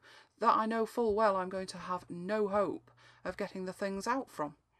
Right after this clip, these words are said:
So at that point, it was either Thunderbird, uh,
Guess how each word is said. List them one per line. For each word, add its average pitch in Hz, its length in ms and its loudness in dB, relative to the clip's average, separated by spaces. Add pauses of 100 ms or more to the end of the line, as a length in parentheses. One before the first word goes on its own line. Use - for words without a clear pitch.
(440)
So 196 220 2
at - 80 -2
that 269 240 2
point, 160 320 -2
it - 160 -10
was 185 140 -8
either 185 560 -6 (440)
Thunderbird, 180 800 -4 (180)
uh, 160 520 -12